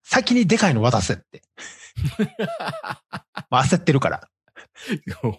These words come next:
Speaker 2: と、ほんと気遣いというか気弱いですね。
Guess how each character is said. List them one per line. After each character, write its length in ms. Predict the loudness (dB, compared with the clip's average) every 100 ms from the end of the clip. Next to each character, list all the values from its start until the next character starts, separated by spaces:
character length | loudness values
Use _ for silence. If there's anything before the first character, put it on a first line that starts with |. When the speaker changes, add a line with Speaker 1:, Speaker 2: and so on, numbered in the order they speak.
| -6 -8 -8
Speaker 2:
と、 200 | -2 -2 -2 -14 -20
ほ 180 | 0 0
ん 120 | 2
と 140 | -2
気 260 | -2 -4 -4
遣 340 | -2 -4 -4 -4
い 60 |
と 80 | -4
い 40 | -4
う 40 |
か 60 | -6
気 240 | -2 0
弱 280 | 2 0 -2
い 60 | -6
で 60 | _
す 200 | -12
ね。 80 | -10